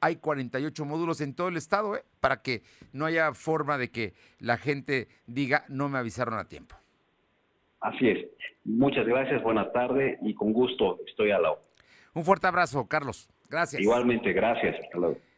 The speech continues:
Speaker 1: El maestro Carlos Montero Catalán, vocal del Registro Federal de Electores de la Junta Local del ine. Vamos con mi compañera Alma Méndez. Alma,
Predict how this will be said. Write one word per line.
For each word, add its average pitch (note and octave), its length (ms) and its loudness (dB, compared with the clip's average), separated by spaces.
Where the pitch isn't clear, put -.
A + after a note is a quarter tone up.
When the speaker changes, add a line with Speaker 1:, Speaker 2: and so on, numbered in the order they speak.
Speaker 1:
El G2 120 -10
maestro A2 280 -4
Carlos A#2 280 -4
Montero G#2 280 -6
Catalán, G2+ 520 -6
vocal A2+ 340 -6
del G2+ 220 -10
Registro A2+ 400 -10
Federal F#2+ 400 -8
de G2+ 80 -8
Electores F#2+ 460 -10
de F2+ 80 -12
la C#2 100 -14
Junta F2 480 -12
Local E2 480 -12
del F2+ 300 -10
ine. F#2+ 320 -10
Vamos A3+ 220 0
con G#3 120 -2
mi G3+ 80 -6
compañera G3 680 -2
Alma G#3 340 0
Méndez. G3+ 480 -4
Alma, G3 560 0